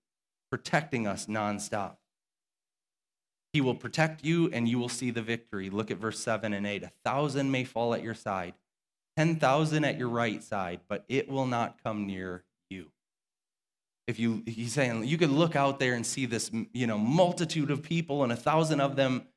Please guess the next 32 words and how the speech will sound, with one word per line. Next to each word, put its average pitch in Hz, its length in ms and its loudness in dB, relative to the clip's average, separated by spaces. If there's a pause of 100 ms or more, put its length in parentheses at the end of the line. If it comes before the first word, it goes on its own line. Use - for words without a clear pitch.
(280)
get 123 160 0
smoked, 156 520 4
and - 120 2
then 131 100 4
you 127 80 4
look 143 200 2
at - 80 -2
your 131 100 0
right 139 260 4
hand 156 420 2
and 113 260 -2 (120)
ten 180 260 -2
thousand 156 440 2
die 135 300 2
on 123 120 -2
this 123 160 -4
side, 113 300 0
and 101 80 -6
he 98 60 -10
says, 104 260 -4 (720)
"But 110 140 -2
God 147 220 4
is 160 100 0
protecting 117 480 -4
you, 170 400 -2 (1160)
and 117 260 0
it 127 100 0
will 147 200 2
not 139 200 2
even 135 220 0
come 117 300 0
near 123 440 -2